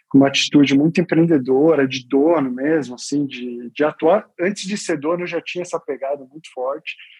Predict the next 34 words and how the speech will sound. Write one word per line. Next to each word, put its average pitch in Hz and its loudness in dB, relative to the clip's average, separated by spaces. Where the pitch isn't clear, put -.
acho - -16
que - -20
desde 135 -6
sempre. 151 -8
E 160 -2
num 196 2
certo 214 -2
momento, 180 -4
eu 131 -8
acho 143 -12
que - -8
o 156 -6
shift - -8
na 156 -10
minha 156 -8
carreira, 131 -2
ele 139 0
se 139 -4
dá 139 2
quando 139 -2
a - 0
gente 135 -6
contrata 131 -4
uma 123 -4
consultoria 131 2
que 135 4
ia 131 2
fazer 131 2
um, 127 -2
um 123 -8
planejamento 135 0
estratégico - -2
pra 120 -4
gente, 131 -4